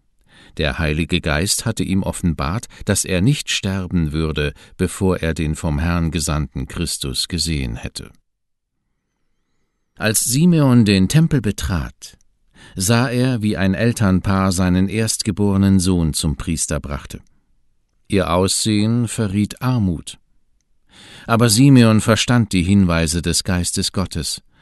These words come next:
und war tief ergriffen, als er erkannte, dass dieser Säugling,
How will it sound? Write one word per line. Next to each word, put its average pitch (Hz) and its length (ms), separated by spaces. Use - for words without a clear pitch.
und 110 200
war 107 160
tief 170 420
ergriffen, 120 800
als 87 240
er 87 100
erkannte, 98 680
dass - 200
dieser 143 340
Säugling, 85 640